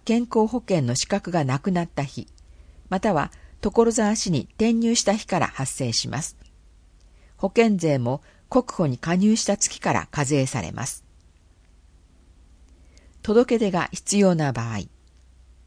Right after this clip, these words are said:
加入。一、所沢市に転入した。子供が生まれた。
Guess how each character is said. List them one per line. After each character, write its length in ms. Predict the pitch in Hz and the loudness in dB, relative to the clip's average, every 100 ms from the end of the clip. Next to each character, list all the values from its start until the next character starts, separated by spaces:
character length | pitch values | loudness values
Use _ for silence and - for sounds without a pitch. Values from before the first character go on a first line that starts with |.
| _ _ _ _ _ _ _ _ _ _ _ | _ _ _ _ _ _ _ _ _ _ _
加 160 | - 180 | -2 0
入。 360 | 175 180 143 - _ _ _ _ _ _ - | 2 0 -2 -6 _ _ _ _ _ _ -8
一、 320 | 151 - - - - _ _ | -6 -6 -8 -12 -20 _ _
所 320 | - 220 254 247 | -4 2 4 4
沢 200 | 226 233 | 2 0
市 140 | - | 0
に 120 | 170 | 0
転 240 | 117 170 170 | 0 0 0
入 280 | 147 131 | 0 -2
し 140 | 131 - | -2 -6
た。 180 | 98 - _ _ _ _ _ _ _ _ | -6 -8 _ _ _ _ _ _ _ _
子 120 | - | 0
供 240 | 185 233 220 | 4 4 4
が 140 | 180 | 0
生 60 | 120 | 0
ま 120 | 127 | -2
れ 140 | 117 | -4
た。 180 | - - | -8 -14